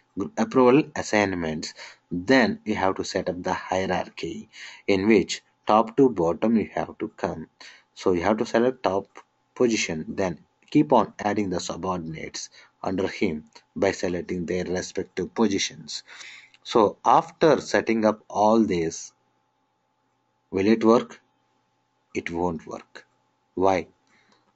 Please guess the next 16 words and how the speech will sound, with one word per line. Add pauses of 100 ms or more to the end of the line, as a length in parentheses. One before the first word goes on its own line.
(580)
There
are
certain
concurrent
requests
to
be
run. (2000)
If (120)
whatever
you
define (720)
will
not
be
effective,